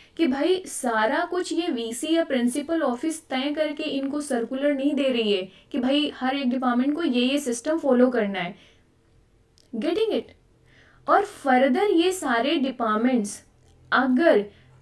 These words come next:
अपने जो students हैं उनसे consult करें, meetings करें या conference करें, कुछ भी करें, for example,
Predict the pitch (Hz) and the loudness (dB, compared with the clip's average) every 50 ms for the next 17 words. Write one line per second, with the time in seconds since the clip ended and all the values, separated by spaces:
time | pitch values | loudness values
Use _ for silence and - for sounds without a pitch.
0 | _ - 262 262 - - 311 302 339 370 370 339 359 349 320 311 - - - 254 | _ -2 -2 -2 -2 -4 -2 -2 0 0 0 0 0 0 0 -2 -4 -6 -2 0
1 | 247 247 254 294 311 330 339 330 330 311 285 254 220 170 - - _ _ _ _ | 2 2 2 2 4 4 4 4 2 2 0 -2 -2 -4 -6 -12 _ _ _ _
2 | _ _ _ _ _ - 330 330 330 330 - 415 392 - 311 262 262 254 254 247 | _ _ _ _ _ 2 4 4 4 4 2 -2 -4 -4 0 2 4 4 4 4
3 | 285 285 285 285 262 - 262 247 233 240 247 254 254 254 269 277 269 285 285 294 | 4 4 4 2 2 0 0 2 2 4 4 6 6 6 4 2 0 2 4 6
4 | 294 294 294 - - 247 226 226 233 240 247 247 247 254 247 220 220 233 247 294 | 6 6 4 2 0 -2 0 2 2 2 2 2 2 2 0 0 0 0 0 2
5 | 294 294 294 285 - - - 233 214 214 220 240 247 320 311 - - 370 370 - | 4 6 6 4 4 0 -2 -2 0 0 -2 -2 -2 -4 -6 -4 0 0 0 2
6 | - 226 208 208 208 208 247 226 226 202 202 214 202 190 196 208 190 | 2 2 0 0 0 0 0 0 0 0 0 -2 -4 -4 -4 -6 -6